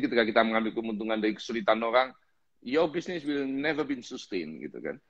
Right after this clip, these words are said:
Justru ketika orang susah, justru kita mestinya bantu. Dan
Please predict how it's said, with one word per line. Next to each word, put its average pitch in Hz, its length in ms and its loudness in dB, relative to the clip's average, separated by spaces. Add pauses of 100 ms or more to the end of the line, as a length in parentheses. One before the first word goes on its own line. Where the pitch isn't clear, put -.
(240)
Justru 110 320 8
ketika 104 380 8
orang 90 260 2
susah, 135 480 4
justru 87 320 -8
kita 98 160 -2
mestinya 92 380 -8 (160)
bantu. 80 340 -2
Dan 123 160 4